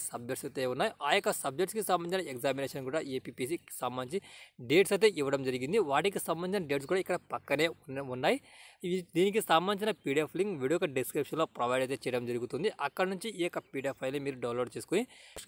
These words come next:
అప్లై అయితే చేసుకోవడం జరిగిందో వాటికి సంబంధించిన పేపర్ టూ, పేపర్ త్రీకి సంబంధించిన డేట్స్ ఎప్పుడైతే ఇవ్వడం అయితే జరిగిందో ఆ యొక్క డేట్స్ని ఇక్కడ నుంచి మీరు ఒక్కసారి గమనించగలరు. అదేవిధంగా నాన్ గెజిటెడ్ పోస్టులకు సంబంధించిన డేట్స్ కూడా ఏపీపీఎస్సీ ప్రకటన చేయడం జరిగింది. ఇక్కడ నాన్ గెజిటెడ్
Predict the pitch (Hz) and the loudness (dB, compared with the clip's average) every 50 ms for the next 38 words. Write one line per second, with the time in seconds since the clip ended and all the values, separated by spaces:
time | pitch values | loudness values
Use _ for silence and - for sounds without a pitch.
0 | 190 185 - - 117 - - 139 135 160 143 - - 127 - - 143 131 127 123 | 2 2 2 -2 -4 0 2 2 2 2 0 -2 -2 -6 -2 0 0 0 0 -2
1 | 120 123 135 170 226 202 - 165 143 156 165 185 180 196 - - 165 151 160 165 | -2 0 2 2 2 2 2 6 6 8 8 8 4 0 2 2 0 0 0 -2
2 | - 190 180 - - 139 131 - - 143 123 - 196 - - 135 127 120 - 139 | -2 -2 -2 0 2 0 0 0 0 -4 2 0 0 0 2 -2 -2 -2 -2 -4
3 | - - 139 135 - 147 127 - 127 120 120 131 135 127 113 110 123 143 151 - | -4 -4 -4 -2 -4 -4 -4 -4 -6 -6 -4 -4 -6 -6 -2 2 2 2 2 2
4 | - - - 120 - - 165 170 165 202 185 139 131 131 135 131 131 131 123 120 | -2 -10 -12 -10 -4 -2 -2 0 0 -2 -4 -2 0 0 0 0 0 -2 -2 -2
5 | 123 120 120 123 139 202 - - - - - - - - - 165 196 196 202 170 | -4 -4 -4 -2 -4 -4 -4 -6 -18 -20 -20 -18 -4 4 6 6 8 8 6 4
6 | 135 147 170 160 - 226 190 165 - - 151 147 143 - - 196 175 165 165 147 | 6 6 6 6 4 0 0 -2 -2 -2 -4 -4 -4 -2 -2 0 0 2 2 2
7 | 135 - 135 - - 147 151 131 123 123 120 123 127 120 107 131 120 127 123 127 | 0 -2 -4 -2 -2 -2 -2 0 -2 -4 -4 -4 -6 -4 -4 -2 -2 0 0 0
8 | 175 247 262 - - - - _ - - 139 131 165 220 226 226 226 220 214 214 | 0 -2 -2 -4 -14 -20 -20 _ -4 -2 2 6 8 8 8 6 4 4 4 4
9 | 220 175 139 127 131 135 156 190 202 190 196 190 190 208 202 - - 165 160 139 | 2 2 2 2 6 6 6 6 4 0 0 2 2 0 0 0 0 -2 -2 0
10 | - 165 156 165 156 - 151 135 131 139 139 156 143 123 117 127 127 123 - 143 | 0 -4 -4 -4 -2 0 0 -2 0 0 -4 -4 -4 -2 0 0 0 0 -2 -2
11 | 143 170 175 160 139 127 - 143 - - 139 131 - - 135 131 - 131 110 120 | 0 0 0 0 -2 -4 -6 -8 -8 -4 -6 -4 -4 -6 -10 -8 -8 -6 -6 -4
12 | 110 127 123 113 - 120 120 120 120 120 113 113 120 131 180 254 269 - - _ | -4 -4 -4 -2 -2 -4 -2 -2 -4 -6 -4 -4 -4 -2 -4 -4 -6 -8 -20 _
13 | - - - - - 190 196 - 233 233 196 165 147 165 196 214 196 208 196 202 | -20 -20 -16 -6 -2 0 4 6 6 6 6 4 4 4 4 6 4 4 4 6
14 | 220 214 | 2 2